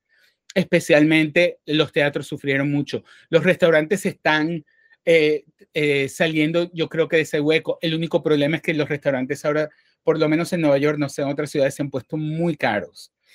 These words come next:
Entonces ahora, entre la recesión y la necesidad de los restaurantes de recuperar sus finanzas, eh, creo que, que va a haber un, un,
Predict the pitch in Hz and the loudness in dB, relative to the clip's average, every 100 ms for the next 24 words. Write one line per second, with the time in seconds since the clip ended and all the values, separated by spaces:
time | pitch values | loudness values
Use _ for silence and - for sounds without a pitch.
0 | _ _ _ _ 185 156 160 185 185 170 | _ _ _ _ -4 2 2 2 4 6
1 | 180 180 _ _ 190 175 147 165 156 147 | 6 2 _ _ 0 0 0 0 0 0
2 | 165 156 156 151 147 139 143 - 196 180 | -2 0 2 0 -2 -6 -8 -2 2 2
3 | 135 101 95 _ _ _ _ _ _ _ | 0 -6 -14 _ _ _ _ _ _ _
4 | - 170 190 175 175 170 156 156 147 165 | -14 -4 0 2 0 -4 -2 2 2 0
5 | 180 180 165 165 - - _ _ - 165 | 2 4 4 4 0 -12 _ _ 2 2
6 | 165 156 139 139 135 160 170 160 151 147 | 2 -4 -4 -4 -4 -10 -4 -2 -2 -2
7 | 196 - _ _ _ - 160 151 _ 185 | -6 -8 _ _ _ -2 0 0 _ 2
8 | 170 170 170 196 175 _ - 165 147 143 | 6 4 4 -2 -2 _ -4 -2 0 -2
9 | 143 156 160 156 147 147 143 151 | -2 -2 -6 -8 -6 -4 -4 -8